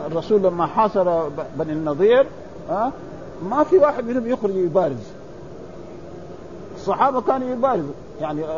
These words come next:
الصحابة رضوان الله تعالى عنهم في غزوة بدر بارزوا. فلما،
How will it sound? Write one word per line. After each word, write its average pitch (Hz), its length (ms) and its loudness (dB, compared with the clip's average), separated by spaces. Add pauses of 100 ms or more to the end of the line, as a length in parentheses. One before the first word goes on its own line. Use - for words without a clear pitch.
(160)
الصحابة 202 500 0
رضوان 185 320 2
الله 175 260 2
تعالى 147 340 2
عنهم 160 320 2 (340)
في 170 140 0
غزوة 185 360 2
بدر 233 260 2
بارزوا. 202 500 0 (1300)
فلما، 190 500 2